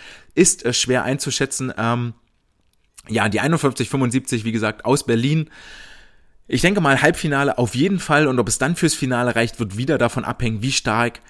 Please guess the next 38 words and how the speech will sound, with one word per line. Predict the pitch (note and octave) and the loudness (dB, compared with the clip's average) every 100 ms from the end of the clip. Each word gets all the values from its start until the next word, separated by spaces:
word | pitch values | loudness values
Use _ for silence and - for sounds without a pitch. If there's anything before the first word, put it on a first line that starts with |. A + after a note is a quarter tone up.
| - | -6
letzten | A2+ B2 - A#2 | -2 -2 -4 -2
Endes | A#2 B2+ A#2 | -2 0 -2
die | A#2 | -4
Konkurrenz | C3+ A#2 A2 A2+ - | -2 -2 0 -2 -2
ist | C#3 A2 | -4 -4
und | A#2+ | -4
wie | A2 | -4
die | G2 A#2+ B2 - - - | -4 -2 -2 -4 -10 -4
dann | A2+ | -4
auch | G#2 A2 | -2 -2
ihr | - G#2+ | -2 -2
Nervenkostüm | G#2 A#2 A#2+ A2 - A#2+ A#2 | -2 -2 -4 -4 -2 0 0
im | G#2+ | 0
Griff | A#2 C3+ - | 2 0 0
haben. | A2 A2+ - - - | -4 -4 -8 -16 -2
Nicht | E3 A3+ - | 2 2 2
ausgeschlossen | G#3 - F3 - D#3+ E3 | 0 0 -2 0 0 4
der | C#3+ | 2
Platz | - D3 - | 4 0 0
im | C3+ | -6
Finale, | - B2+ B2+ C3+ - | -4 -2 0 0 -2
aber | - A#2 B2+ A#2 A#2 - - | -4 -4 0 -2 -4 -14 -8
auch | - A2+ G#2+ - | -2 -2 -2 -6
auf | G#2 - | -8 -2
gar | G#2+ G#2 | -2 -2
keinen | G#2+ G#2 | -2 -4
Fall | - G2+ G2+ - - | -2 -2 -2 -8 -8
sicher. | A2 C#3 A#2+ | -2 0 0
Viel | - G#3+ G#3+ | 0 0 2
Geld, | C3+ C3+ C3+ - | 4 4 4 2
ehrlich | A#2+ A#2+ | 0 0
gesagt, | A2 G#2 G#2 A2+ | -2 -2 -2 -2
würde | A2 | -4
ich | |
da | - | -2
nicht | A2 E3+ | 0 0
drauf | - C3 | 0 0
setzen, | A2 A#2 - A2+ | 0 -2 -4 -6